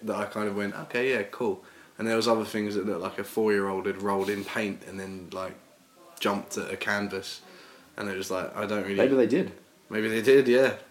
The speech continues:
Speaker 1: But that to me is a load of shit. <laughs> Like, I don't know.
Speaker 2: Maybe you should put something in the Tate Modern.
Speaker 1: I could, I walked out thinking I could. That's the problem with the Tate Modern. I think eighty percent of the people walk out there thinking, "Well, I could be a modern artist then."
Speaker 2: Mm.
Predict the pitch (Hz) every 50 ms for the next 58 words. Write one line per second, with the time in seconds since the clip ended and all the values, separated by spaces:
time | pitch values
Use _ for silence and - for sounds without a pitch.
0 | - - - 110 110 120 120 117 - - 113 117 113 113 113 110 110 110 113 110
1 | 110 107 107 - - - - 135 135 123 - - - - _ _ _ _ - _
2 | _ _ _ 156 151 - - - - - 208 190 202 180 170 170 165 - - -
3 | - - - - - - 131 131 131 131 127 131 131 123 120 117 - - - -
4 | - - - - 139 165 165 160 165 190 185 - - - 104 - - - 107 113
5 | 104 98 95 95 - 101 98 107 104 104 98 143 180 185 196 190 175 170 196 202
6 | 208 185 185 214 208 175 170 196 202 202 - 147 139 160 160 156 165 160 160 -
7 | - 202 208 170 117 - - - - 143 156 - - 170 165 - - 185 202 196
8 | 190 156 143 131 117 110 120 117 - 151 147 135 135 135 139 117 113 107 98 101
9 | - - - - - - - 147 160 175 170 160 - 185 180 175 151 160 170 151
10 | 147 170 170 156 147 147 139 170 180 185 165 135 123 123 117 - 131 123 113 113
11 | 110 - 123 117 117 123 113 110 107 113 131 156 151 135 123 - 101 101 101 101
12 | 101 101 101 98 101 101 95 - 101 - - - 98 92 92 92 - - - 110
13 | 110 110 107 101